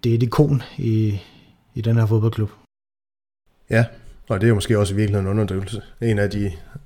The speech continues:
Speaker 2: absolut, abs-, absolut største spillere i, øh,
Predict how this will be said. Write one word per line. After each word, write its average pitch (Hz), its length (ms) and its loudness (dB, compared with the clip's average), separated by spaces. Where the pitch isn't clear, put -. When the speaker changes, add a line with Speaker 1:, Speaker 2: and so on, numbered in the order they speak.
Speaker 2:
absolut, 101 420 0
abs-, 117 440 0
absolut 113 560 0
største - 340 0
spillere 104 340 2
i, 98 140 -2
øh, 101 240 -2